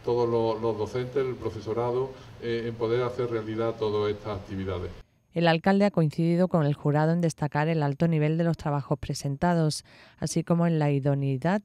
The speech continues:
Speaker 2: de estos certámenes organizados por CEPSA. Ruiz Boix pidió a la Fundación CEPSA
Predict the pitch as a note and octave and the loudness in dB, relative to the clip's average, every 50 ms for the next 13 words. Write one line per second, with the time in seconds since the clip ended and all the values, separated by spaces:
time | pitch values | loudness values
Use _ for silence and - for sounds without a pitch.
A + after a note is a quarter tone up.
0 | - _ - D#3+ C#3+ E3 D#3 - _ - F#3+ F#3+ - - - - - - D#3 C3+ | -8 _ -6 -2 0 0 -2 0 _ 0 0 0 0 -4 -12 -18 -4 -4 -4 -4
1 | - _ F#3+ G#3 G#3+ F3+ D3+ D3 - - C#3+ C#3 C#3 C#3+ C#3 C3 - - C#3+ C#3 | 0 _ 0 2 2 2 0 0 -2 -2 -4 -4 -2 -2 -4 -4 -4 -4 -2 -2
2 | C#3 C#3 - - - C#3+ C3 - - F3 E3 D#3 - - - - D3 C3+ C#3 - | -2 -2 -2 -4 -6 -6 -6 -4 -2 -2 -2 -2 -2 -6 -4 -4 -4 -4 -4 -8
3 | _ _ _ _ _ _ - - - - G3 G3+ E3+ - E3 E3+ D3 C#3 C#3+ - | _ _ _ _ _ _ -20 -20 -4 2 2 2 2 4 4 4 4 4 0 -6
4 | - - - - E3 D#3 D#3 E3 E3 E3+ E3 - - D3+ D3 D3 - - E3 D#3+ | -12 -16 -4 -2 -2 0 2 2 2 0 0 0 -2 -2 -2 -2 -2 0 -2 -2
5 | - - - D3+ - - - E3+ D#3 D3+ | -2 -2 -6 -6 -6 -4 -2 0 0 0